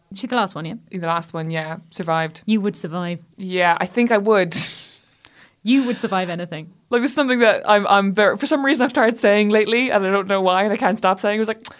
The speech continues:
Speaker 2: "I think I would do quite well within an arranged marriage." <laughs>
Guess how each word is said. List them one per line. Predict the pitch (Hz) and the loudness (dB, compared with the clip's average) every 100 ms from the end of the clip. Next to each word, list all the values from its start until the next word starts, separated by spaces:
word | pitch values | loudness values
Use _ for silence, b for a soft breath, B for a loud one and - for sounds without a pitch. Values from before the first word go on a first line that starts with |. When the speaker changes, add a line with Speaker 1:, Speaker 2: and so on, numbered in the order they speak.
| B - | B -20
Speaker 2:
"I | - | -10
think | 554 415 | -8 -4
I | 370 | -4
would | 330 | -2
do | 262 | -4
quite | 247 254 208 | -2 -2 2
well | 214 190 | 4 4
within | 175 185 | 0 -2
an | 175 165 | -2 -2
arranged | 160 165 175 175 | -2 -2 -4 -4
marriage." | 170 170 - 190 - - | -4 -4 -4 -2 0 0
<laughs> | - | -6